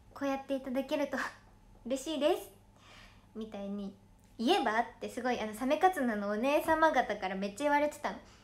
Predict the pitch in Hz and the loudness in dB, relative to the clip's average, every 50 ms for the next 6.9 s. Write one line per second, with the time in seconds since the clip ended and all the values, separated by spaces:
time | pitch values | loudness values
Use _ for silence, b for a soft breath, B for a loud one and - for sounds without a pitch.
0 | B B 254 269 254 B B B - 359 381 349 302 269 - 262 262 262 233 226 | B B 0 0 0 B B B 6 6 6 6 4 4 2 0 0 0 0 2
1 | 220 233 302 359 403 415 427 427 427 415 415 427 427 427 403 311 240 226 269 285 | 2 4 4 6 6 6 6 6 6 6 6 6 6 6 6 6 6 4 0 2
2 | - 349 415 392 370 381 403 403 427 427 - - - - 117 - - - - - | 2 2 4 4 4 2 2 2 0 -2 -4 -8 -10 -8 -4 -4 -4 -4 -6 -10
3 | - - - - - - - - - - - - - - - - - - - - | -16 -20 -20 -20 -20 -20 -20 -20 -20 -20 -20 -20 -20 -20 -20 -20 -20 -20 -20 -20
4 | - - - - - - - B B B B B B B B B - 233 233 233 | -20 -20 -20 -20 -20 -20 -18 B B B B B B B B B -6 -4 -4 -2
5 | 240 240 214 202 - - - - 208 214 214 - 285 285 277 302 302 - 285 226 | -4 -4 -6 -6 -8 -14 -14 -10 -10 -8 -4 -2 -2 0 0 0 0 0 -2 0
6 | 202 202 196 202 220 220 220 - 247 226 214 208 - - - - - - | 0 0 0 -2 -4 -4 -6 -6 -6 -6 -6 -6 -8 -10 -10 -10 -10 -10